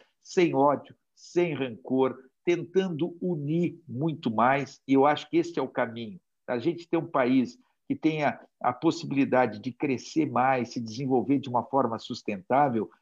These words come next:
nós temos que ter muito mais paz, muito mais união, tá? E deixar de lado, tá?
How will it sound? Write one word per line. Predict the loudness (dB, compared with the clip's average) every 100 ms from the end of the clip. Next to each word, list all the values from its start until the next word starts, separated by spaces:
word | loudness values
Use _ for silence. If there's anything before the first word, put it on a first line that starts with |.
| _
nós | -6 -6
temos | -6 -8 -12
que | -6 -2
ter | -2
muito | -2 -4
mais | -2 -2 -4 -12 0
paz, | 2 2 -4
muito | -8 -8 -6
mais | 0 0 0
união, | -6 -6 0 2 2 -2 _ _
tá? | -2 -2 -4 _ _ _
E | -2 2 2 2 0
deixar | -2 2 0
de | 2 2
lado, | 4 2 0 -12 -20 _
tá? | -4 -2 -4